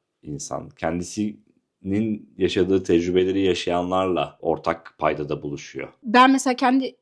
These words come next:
Speaker 2: çalıştığım şirketteki ekipten yola çıkarak konuşuyorum. Daha önceki çalıştığım ekiplerden de. Ben burada Avrupalı, yani aynı takımda çalıştığım Avrupalı insanlardan yetkinlik olarak daha iyiyim. Benim Pakistanlı, İranlı,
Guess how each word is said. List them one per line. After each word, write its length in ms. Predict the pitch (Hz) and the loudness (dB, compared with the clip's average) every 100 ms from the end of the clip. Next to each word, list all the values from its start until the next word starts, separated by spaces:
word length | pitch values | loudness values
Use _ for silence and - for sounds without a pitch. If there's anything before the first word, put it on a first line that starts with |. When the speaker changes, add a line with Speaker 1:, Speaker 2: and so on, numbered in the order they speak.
| - | -4
Speaker 2:
çalıştığım 380 | 240 233 254 | -2 -2 -2
şirketteki 500 | 240 233 262 247 247 | -4 -4 -4 -4 -6
ekipten 500 | - 220 - - 233 | -6 -8 -10 -6 -2
yola 240 | 226 226 220 | 0 -2 -2
çıkarak 420 | - 233 208 202 | -2 0 0 -2
konuşuyorum. 640 | 180 180 - 170 165 247 - _ _ - | -8 -8 -8 -6 -4 -6 -10 _ _ 4
Daha 160 | 202 208 | 6 6
önceki 300 | 196 190 - | 2 -8 -8
çalıştığım 460 | 190 185 - 180 | -8 -8 -8 -8
ekiplerden 680 | 180 - - 185 185 170 165 | -8 -14 -8 -6 -4 -6 -6
de. 180 | 220 - _ - _ - | -8 -12 _ -20 _ 6
Ben 280 | 262 285 240 | 8 8 8
burada 420 | 302 302 240 - | 4 6 4 6
Avrupalı, 640 | 220 220 302 311 285 233 220 | 6 6 4 0 0 0 0
yani 140 | 214 - | -4 0
aynı 300 | 247 320 311 | 4 6 4
takımda 360 | 285 269 269 285 | 2 -2 -2 0
çalıştığım 420 | 240 226 - 214 | -2 -2 -2 -2
Avrupalı 640 | 214 233 262 277 214 190 - | 0 0 0 -2 -4 -6 -8
insanlardan 920 | 208 220 - 220 226 233 233 220 311 - | -6 -6 -6 -4 -4 -4 -4 -4 -6 -6
yetkinlik 580 | 226 240 240 - 262 - | 6 6 6 4 6 6
olarak 340 | 294 254 277 226 | 4 4 4 4
daha 220 | 220 220 | 6 6
iyiyim. 300 | 208 170 165 _ - | 4 0 -6 _ 0
Benim 200 | 226 247 | 4 4
Pakistanlı, 960 | 247 240 240 - 254 233 240 240 240 - | 4 0 0 -4 -2 0 0 0 -4 -4
İranlı, 840 | 240 233 233 233 240 240 233 226 | 2 4 4 2 0 0 0 -2